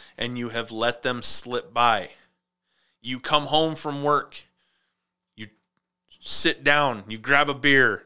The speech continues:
you sit down on the couch, you turn on Family Guy, I don't know, whatever fucking cartoons are out there that you guys watch.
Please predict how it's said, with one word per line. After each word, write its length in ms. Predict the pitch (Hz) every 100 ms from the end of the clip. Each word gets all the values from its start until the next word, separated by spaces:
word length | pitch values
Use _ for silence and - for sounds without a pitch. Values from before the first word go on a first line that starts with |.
| -
you 100 | 101
sit 320 | - - 143
down 200 | 151 147
on 100 | 139
the 80 | 131
couch, 420 | 147 135 120 -
you 60 |
turn 300 | 113 - 165
on 180 | 147 143
Family 420 | 131 143 131 127
Guy, 440 | 120 120 113 98 95 - - _
I 40 | -
don't 100 | 120
know, 60 |
whatever 260 | 123 131 131
fucking 500 | - - 143 - 120
cartoons 540 | 120 117 - 123 120
are 160 | 110 110
out 160 | 110 107
there 180 | 104
that 80 | 95
you 240 | 98 104 107
guys 160 | 101
watch. 540 | 104 101 90 - -